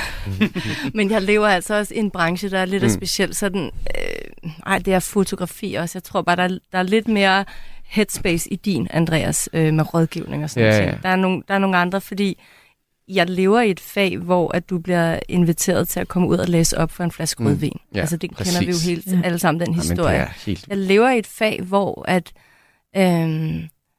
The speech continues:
Speaker 1: hvor at der er et eller andet form for ræsonnement omkring, at, at man skal være taknemmelig for at få lov,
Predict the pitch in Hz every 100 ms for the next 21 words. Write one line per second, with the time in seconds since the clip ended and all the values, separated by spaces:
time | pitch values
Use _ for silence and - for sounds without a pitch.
0 | _ 165 240 247 220 - - - 208 262
1 | 262 233 220 202 170 185 185 - 170 180
2 | 185 175 - 170 156 160 170 - 170 -
3 | 190 175 - - 185 - _ - 180 170
4 | 175 170 - - _ - 180 165 165 165
5 | - 175 175 - 170 - 156 - 160 147
6 | 147